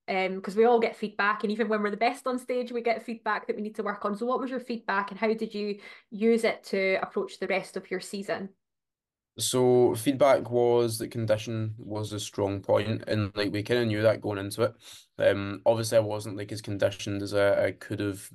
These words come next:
Speaker 2: been because it was just earlier on in the season. Um, and I hadn't been in prep for, uh, I'd only been in prep for thirteen weeks at that point, so, like, I was coming in very quickly, and my prep was thirty-two weeks in gen, like, as a whole. So it was, like,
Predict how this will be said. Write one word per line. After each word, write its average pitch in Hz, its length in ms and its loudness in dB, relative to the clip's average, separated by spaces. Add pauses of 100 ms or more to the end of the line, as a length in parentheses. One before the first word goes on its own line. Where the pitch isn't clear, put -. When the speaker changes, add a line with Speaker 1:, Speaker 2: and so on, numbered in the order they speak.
Speaker 2:
been 104 300 -2
because 104 360 0
it 98 60 2
was 98 100 0
just 98 160 -8
earlier 98 300 2
on 95 100 0
in 95 60 -4
the 95 40 -8
season. 95 480 -6 (320)
Um, - 120 2 (100)
and 95 60 2
I 98 80 0
hadn't 98 160 -2
been 95 120 0
in 95 140 -2
prep 101 280 0
for, 98 540 0
uh, 104 160 2
I'd 104 100 0
only 117 120 -2
been 117 160 -2
in 101 60 -6
prep 107 240 -4
for 101 340 0 (340)
thirteen 101 380 -4
weeks 104 200 -8
at 110 80 -4
that 110 180 2
point, 104 240 -2
so, 101 100 -6
like, 104 160 -4
I 104 60 2
was 98 140 -2
coming 104 220 0
in 104 60 -2
very 98 240 0
quickly, 101 300 -2
and 101 100 -2
my 95 60 -4
prep 104 240 -2
was 101 180 -8
thirty-two 101 540 -4
weeks 98 240 -8
in 95 100 -4
gen, 95 360 -2
like, 95 200 -4
as 98 220 2
a 101 60 0
whole. 101 300 -2
So 98 140 -6
it 90 40 -4
was, 98 120 -6
like, 101 160 -4